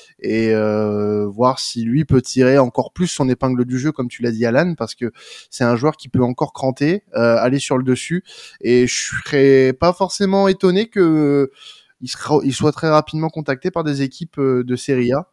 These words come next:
euh, un peu plus, euh, euh, un peu plus gagneuses, on va dire, un peu plus tournées vers le titre.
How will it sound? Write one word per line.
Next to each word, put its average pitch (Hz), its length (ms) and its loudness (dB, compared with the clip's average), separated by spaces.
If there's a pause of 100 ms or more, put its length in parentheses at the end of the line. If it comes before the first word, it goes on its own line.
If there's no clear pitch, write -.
euh, 113 200 2
un 113 80 0
peu 123 140 -4
plus, 156 400 -2
euh, 123 220 2 (480)
euh, 107 520 0
un 107 80 -6
peu 123 120 -8
plus 160 120 -8
gagneuses, 160 420 4
on 151 80 2
va 135 100 6
dire, 160 160 -2
un 139 80 0
peu 135 120 -6
plus - 260 -16
tournées 143 260 -4
vers 147 120 0
le 143 100 -2
titre. 131 260 -12